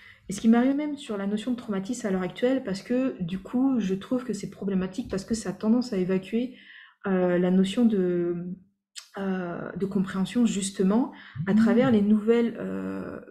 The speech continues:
Speaker 1: approches du traumatisme. Euh, déjà, le mot est récent, euh, le mot trauma, le terme syndrome post-traumatique est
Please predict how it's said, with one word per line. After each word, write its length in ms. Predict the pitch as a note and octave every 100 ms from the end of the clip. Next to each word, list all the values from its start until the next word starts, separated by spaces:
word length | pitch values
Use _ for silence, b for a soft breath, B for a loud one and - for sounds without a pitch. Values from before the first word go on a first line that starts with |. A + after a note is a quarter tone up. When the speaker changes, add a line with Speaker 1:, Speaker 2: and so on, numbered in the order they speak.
| - _ _
Speaker 1:
approches 720 | G#3 G3 - B3 A3+ - - -
du 120 | F#3
traumatisme. 920 | - G#3+ F3+ - - C#4 - F#3+ F3+ B B B B _
Euh, 80 | F#3+
déjà, 220 | F3+ A3
le 100 | A#3
mot 340 | G3 G#3+ C4+ A#3+
est 100 | F#3+
récent, 440 | F#3 F3 B3+ D#4 D4 G3
euh, 260 | F#3 F#3
le 80 | F3+
mot 140 | F#3 F3+
trauma, 460 | - G3+ C4 D4+
le 200 | A#3+ F#3+
terme 320 | - G#3+ G#3+
syndrome 480 | A3 - F#3+ G#3+ G#3+
post-traumatique 760 | G3+ G3 - G3 F3+ - A3+ A3
est 260 | F#3+ F#3+